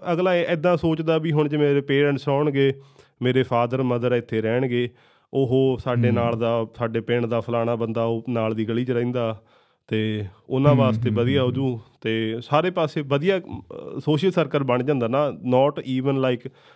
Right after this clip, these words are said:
Speaker 1: ਆਪਣੇ ਵਾਸਤੇ ਨਹੀਂ, ਪੇਰੈਂਟਸ ਵਾਸਤੇ, ਗਾਹਾਂ ਬੱਚਿਆਂ ਵਾਸਤੇ ਤੇ ਗਾਹਾਂ ਵਾਈਫ ਵਾਸਤੇ। ਇੱਕ ਮੈਂ ਤੁਹਾਨੂੰ ਇੱਕ ਬਹੁਤ ਇੰਟਰਸਟਿੰਗ ਚੀਜ਼ ਦੱਸਦਾ। ਜਿਹੜੇ ਏਰੀਆ ਦੇ ਵਿੱਚ ਸਭ ਤੋਂ ਵੱਧ ਮਲਟੀਕਲਚਰਲ ਕਮਿਊਨਿਟੀ ਰਹਿੰਦੀ ਆ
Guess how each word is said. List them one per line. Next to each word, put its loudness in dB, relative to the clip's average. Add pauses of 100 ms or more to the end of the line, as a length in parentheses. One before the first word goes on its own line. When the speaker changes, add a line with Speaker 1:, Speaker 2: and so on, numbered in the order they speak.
(140)
Speaker 1:
ਆਪਣੇ -2
ਵਾਸਤੇ -2
ਨਹੀਂ, -6 (1300)
ਪੇਰੈਂਟਸ 0
ਵਾਸਤੇ, -4 (400)
ਗਾਹਾਂ -2
ਬੱਚਿਆਂ -4
ਵਾਸਤੇ -4 (540)
ਤੇ -4 (360)
ਗਾਹਾਂ 0
ਵਾਈਫ -4
ਵਾਸਤੇ। -4
ਇੱਕ -8
ਮੈਂ 0
ਤੁਹਾਨੂੰ -2 (240)
ਇੱਕ -8
ਬਹੁਤ -2
ਇੰਟਰਸਟਿੰਗ -4
ਚੀਜ਼ -4
ਦੱਸਦਾ। -4 (880)
ਜਿਹੜੇ 2
ਏਰੀਆ 0
ਦੇ 0
ਵਿੱਚ -4 (440)
ਸਭ 0
ਤੋਂ 0
ਵੱਧ 0
ਮਲਟੀਕਲਚਰਲ 0
ਕਮਿਊਨਿਟੀ -2
ਰਹਿੰਦੀ 0
ਆ -4